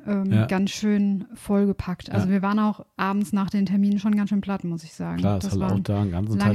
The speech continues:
Speaker 2: Tag reden.
Speaker 1: Tag, ja.
Speaker 2: Und für den Dolmetscher war's ganz cool, weil es waren da doch ein,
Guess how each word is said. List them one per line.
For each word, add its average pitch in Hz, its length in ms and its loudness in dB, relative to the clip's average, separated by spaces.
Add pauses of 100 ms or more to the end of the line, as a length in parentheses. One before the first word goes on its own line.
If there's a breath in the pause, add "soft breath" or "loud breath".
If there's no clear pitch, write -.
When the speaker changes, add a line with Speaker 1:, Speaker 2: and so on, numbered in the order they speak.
(100)
Speaker 2:
Tag - 40 0
reden. 107 100 2
Speaker 1:
Tag, 120 240 2
ja. 180 240 -4 (460 loud breath)
Speaker 2:
Und 110 280 -2
für 117 100 2
den 113 140 4
Dolmetscher 147 340 6
war's 131 160 4
ganz 120 240 0
cool, 160 160 4
weil 127 120 4
es 110 100 0
waren 117 280 4
da 113 200 4
doch 117 240 0
ein, 113 240 0